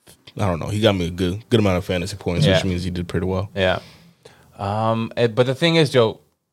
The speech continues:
Speaker 2: Pitts, you should be worried about. I know you have him on your fantasy.
Speaker 1: Yes.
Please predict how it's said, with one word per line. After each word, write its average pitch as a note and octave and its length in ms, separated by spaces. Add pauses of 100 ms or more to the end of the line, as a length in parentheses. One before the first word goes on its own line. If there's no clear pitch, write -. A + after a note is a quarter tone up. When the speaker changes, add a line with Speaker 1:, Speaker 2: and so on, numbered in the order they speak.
(480)
Speaker 2:
Pitts, E3 340
you D#3+ 60
should C#3+ 160
be C3+ 100
worried A2+ 280
about. G2 260
I G#2 80
know G#2 80
you A#2 160
have A#2+ 100
him A#2 80
on A2 80
your G#2+ 80
fantasy. F#2+ 480
Speaker 1:
Yes. G#2+ 360